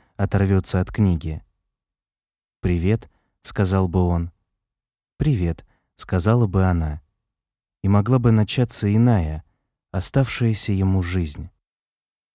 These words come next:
Ничто ему не мешает, кроме Хелли, конечно.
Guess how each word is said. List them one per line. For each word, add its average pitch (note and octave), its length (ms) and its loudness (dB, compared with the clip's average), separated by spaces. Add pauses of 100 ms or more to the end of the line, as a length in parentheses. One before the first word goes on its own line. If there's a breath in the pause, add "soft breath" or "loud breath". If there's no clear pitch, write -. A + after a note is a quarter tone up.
(460)
Ничто B2 420 2
ему F2+ 180 4
не F2 120 2
мешает, E2+ 640 -2 (440)
кроме F#2+ 580 2 (440)
Хелли, E2+ 420 -2
конечно. E2 680 -4